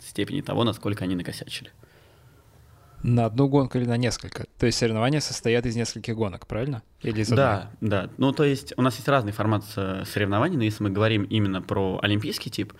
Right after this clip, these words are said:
Speaker 2: Ага.
Speaker 1: как правило, регата длится несколько дней, там, от двух, ну, даже от, если от одного, до нескольких, там, до пяти, может, семи. И каждый день, когда есть подходящие погодные условия, мы гоняемся. В гоночный день проводится несколько гонок, там три, четыре, две,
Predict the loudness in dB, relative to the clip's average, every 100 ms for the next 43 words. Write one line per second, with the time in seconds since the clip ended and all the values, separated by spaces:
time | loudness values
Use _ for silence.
0 | -10 -4 -2 0 -2 0 2 4 2 0
1 | 0 -2 0 0 -2 0 0 -2 0 2
2 | 2 0 -2 -6 -6 -4 -6 -8 -12 -4
3 | -2 -2 -8 -4 -2 -2 -4 -10 -2 0
4 | 2 0 -2 -4 -4 -4 -2 2 2 0
5 | 2 2 0 -4 -14 -16 -20 -20 -20 -20
6 | -16 -10 -10 -10 -8 -6 -4 -6 -4 -6
7 | -6 -12 -12 -10 -6 -4 -4 -8 -18 -20
8 | -20 -20 -20 -20 -2 2 2 0 -4 -16
9 | 0 2 2 0 -4 -2 -2 -2 0 2
10 | 2 0 -2 -6 -4 0 0 -2 -2 0
11 | 0 2 4 4 4 2 0 -2 -10 -18
12 | -20 -20 -14 -8 -2 0 2 0 0 0
13 | -2 0 2 2 0 0 -2 -2 0 0
14 | 0 -4 -6 0 0 0 -4 -2 0 0
15 | -2 -4 -4